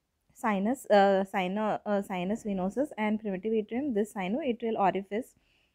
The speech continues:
changes its shape also. Initially, it is a horizontal in shape. You can see it is like a s-, uh, transverse slit. Then, because of regression of the left horn, it become vertical.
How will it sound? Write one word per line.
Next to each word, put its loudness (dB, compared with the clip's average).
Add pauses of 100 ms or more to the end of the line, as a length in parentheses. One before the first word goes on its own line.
(260)
changes 0
its 0
shape 0
also. -2 (760)
Initially, 0
it -4
is 2
a 6
horizontal 4
in 0 (120)
shape. -2
You -4
can -2
see -4
it -6
is -2
like 2
a 0
s-, -6
uh, 0
transverse 0
slit. -2 (1200)
Then, 4 (340)
because 4
of 0
regression 4
of 0
the 2
left 2
horn, 0
it -4
become -2 (240)
vertical. 2